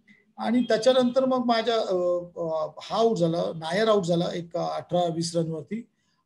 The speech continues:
आणि विल्किन मोठा आला. विल्किन मोठा आल्यावरती मी पहिलं विल्किनला सांगितलं की "यहाँ पे एक भी शॉट्स नहीं खेलना, फुल टॉस आएगा तो भी डिफेन्स कर." आणि मला अजूनही आठवत आहे त्या,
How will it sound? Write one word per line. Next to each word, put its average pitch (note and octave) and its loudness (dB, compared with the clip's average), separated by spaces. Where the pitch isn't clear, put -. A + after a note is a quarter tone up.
आणि A#3 0
विल्किन G#3+ -2
मोठा A3 4
आला. B2+ -4
विल्किन E3+ -4
मोठा A3+ 0
आल्यावरती G3+ -2
मी A3 -4
पहिलं F#3+ -2
विल्किनला G3+ -4
सांगितलं F#3 -8
की A3 -12
"यहाँ F3 -2
पे G3+ -4
एक G3 0
भी G#3 -2
शॉट्स F3+ -4
नहीं G3 -6
खेलना, E3+ -4
फुल A#3+ 4
टॉस A#3 4
आएगा F#3+ 2
तो A#3+ 0
भी B3 0
डिफेन्स G3+ 2
कर." A2+ -6
आणि G#3 0
मला G#3 2
अजूनही A3 0
आठवत F3 2
आहे D#3 -8
त्या, G3+ 0